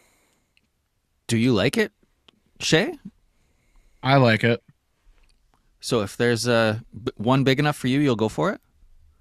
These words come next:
Speaker 2: Yeah.
Speaker 1: 'Cause I've lost count. I don't know how many of these there are.
Speaker 2: Of the one lows?
Speaker 1: Yeah, like, 'cause this is the reverse mocha colorway, right?
Speaker 2: This is the fourth, isn't it?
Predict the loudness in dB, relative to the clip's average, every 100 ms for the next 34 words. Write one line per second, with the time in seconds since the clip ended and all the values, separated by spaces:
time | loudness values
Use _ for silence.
0 | _ -4 -4 -8 -20 -20 _ _ _ _
1 | _ -12 -2 0 0 -2 -4 -6 -6 -4
2 | -6 -6 -2 0 0 0 0 0 0 0
3 | -2 -4 -8 -6 -4 0 0 -2 -10 -20
4 | _ _ _ _ _ -20 -20 _ -20 -20
5 | _ _ _ _ _ _ _ _ _ _
6 | _ _ _ _ _ _ -4 0 2 4
7 | 6 6 4 2 2 2 4 2 0 -4
8 | -12 -20 _ _ _ -4 -2 0 0 -2
9 | -4 -4 -2 -2 -2 -2 -2 0 4 4
10 | 4 2 2 0 0 0 0 2 2 2
11 | 2 0 0 0 -2 -4 -6 -6 -4 -4
12 | -6 -10 _ -20 -20 _ -12 -2 0 0
13 | -6 -20 -12 -8 -6 -6 -8 -6 -6